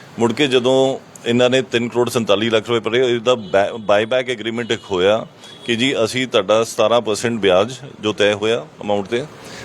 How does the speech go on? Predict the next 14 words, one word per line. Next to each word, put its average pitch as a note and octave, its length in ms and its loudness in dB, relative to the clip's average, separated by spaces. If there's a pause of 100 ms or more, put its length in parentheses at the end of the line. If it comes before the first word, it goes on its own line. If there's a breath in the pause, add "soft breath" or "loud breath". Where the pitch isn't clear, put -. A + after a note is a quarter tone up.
(100)
ਤੇ A#2 60 2
ਜਦੋਂ A#2 280 4
ਅਸੀਂ A2+ 160 0
ਵਾਪਸ G#2 260 0
ਦੇ A2 120 0
ਦਾਂਗੇ A#2+ 280 -2
ਤੇ B2+ 140 -2
ਤੁਸੀਂ A2 320 -2
ਸਾਨੂੰ G#2 260 2
ਆਹ G#2+ 80 4
ਪ੍ਰਾਪਰਟੀ G#2 300 0
ਵਾਪਸ F2+ 260 0
ਦਿਓਗੇ। E2 340 -8 (640 loud breath)
ਉਹ C3 220 4